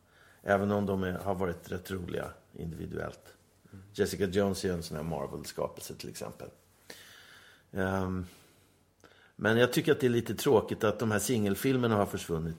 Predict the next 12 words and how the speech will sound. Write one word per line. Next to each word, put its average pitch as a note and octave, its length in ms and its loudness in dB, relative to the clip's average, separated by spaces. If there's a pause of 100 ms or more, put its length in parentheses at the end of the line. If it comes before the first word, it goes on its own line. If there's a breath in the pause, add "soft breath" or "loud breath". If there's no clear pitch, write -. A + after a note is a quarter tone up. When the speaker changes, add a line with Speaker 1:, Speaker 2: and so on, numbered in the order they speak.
Speaker 1:
Tootsie, F2+ 800 -2
Rain F#2 280 2
Man. E2+ 360 0 (760 loud breath)
Ehm, E2+ 580 -2 (380)
de A#2 220 2
intelligenta, A2 960 4
eh, - 40 0 (760)
berättelserna F#2 760 0
som F2+ 260 -4
bygger F2 340 0
på E2+ 480 -4 (560)
karaktärsutveckling F2 1300 -4